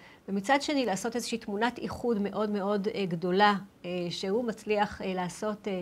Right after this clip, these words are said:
בחייו. כך שהדברים האלה של, אה, נטילת ארבעת המינים וכניסה לסוכה, כן, דיברנו על ה-, על הסוכה כאור מקיף, אה, וה-,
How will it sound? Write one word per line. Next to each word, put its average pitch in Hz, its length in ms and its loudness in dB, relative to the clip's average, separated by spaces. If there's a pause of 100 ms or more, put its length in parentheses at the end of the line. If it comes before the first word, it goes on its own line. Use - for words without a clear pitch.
בחייו. 190 400 0 (380)
כך 226 160 -2
שהדברים 240 800 6
האלה 285 320 12
של, 240 240 6
אה, 196 280 6
נטילת 240 460 8
ארבעת 220 440 8
המינים 196 440 6
וכניסה 214 420 2
לסוכה, 233 580 8 (320)
כן, 208 160 0
דיברנו 226 320 8
על 240 100 8
ה-, 214 200 12
על 202 100 4
הסוכה 220 380 4
כאור 233 320 8
מקיף, 226 560 4 (380)
אה, 202 60 0 (420)
וה-, 208 380 8